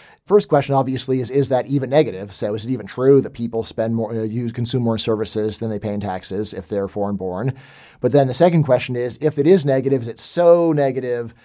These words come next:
that it's just not doable, that it would just end in disaster? All right. So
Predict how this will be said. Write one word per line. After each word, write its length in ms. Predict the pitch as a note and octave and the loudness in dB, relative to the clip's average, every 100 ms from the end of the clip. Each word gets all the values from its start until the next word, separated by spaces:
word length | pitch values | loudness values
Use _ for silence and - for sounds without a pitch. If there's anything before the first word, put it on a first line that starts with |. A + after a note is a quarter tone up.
| _ _ | _ _
that 100 | B2 | -8
it's 100 | A#2 | -6
just 200 | - A#2+ | -6 -8
not 160 | G2+ F#2+ | -10 -10
doable, 400 | G2+ E2 D#2+ D#2 | -12 -12 -16 -14
that 100 | F#2 | -14
it 100 | F2+ | -12
would 120 | G#2 | -12
just 200 | G2+ - | -12 -12
end 280 | F#2 G2 F2+ | -10 -8 -8
in 140 | F2+ | -10
disaster? 580 | F2+ G#2 G2 - C#2+ - _ _ _ _ _ _ _ _ | -8 -8 -8 -10 -14 -20 _ _ _ _ _ _ _ _
All 80 | G2+ | -20
right. 140 | - | -10
So 460 | - A#2 A2 A2 G#2+ | -4 -4 -2 -4 -6